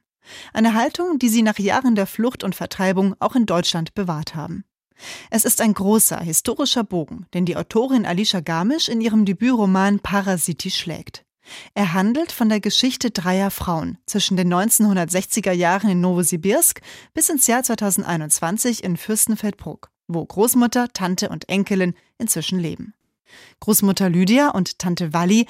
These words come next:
ermöglichte es die Ostpolitik Willy Brandts, in den neunzehnhundertsiebziger Jahren nach Deutschland zu kommen. Der Plastikfötus und das plötzliche Schweigen ihrer Großmutter werfen bei Rina Fragen nach der Vergangenheit auf.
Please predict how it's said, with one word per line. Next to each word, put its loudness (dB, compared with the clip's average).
ermöglichte 4
es -2
die -4
Ostpolitik -2
Willy 2
Brandts, -4
in 2
den 4
neunzehnhundertsiebziger 2
Jahren 2
nach 0
Deutschland -4
zu -4
kommen. -10
Der 0
Plastikfötus 0
und -4
das -2
plötzliche -2
Schweigen 0
ihrer -6
Großmutter 2
werfen 2
bei 0
Rina 4
Fragen 2
nach 2
der 0
Vergangenheit 0
auf. -8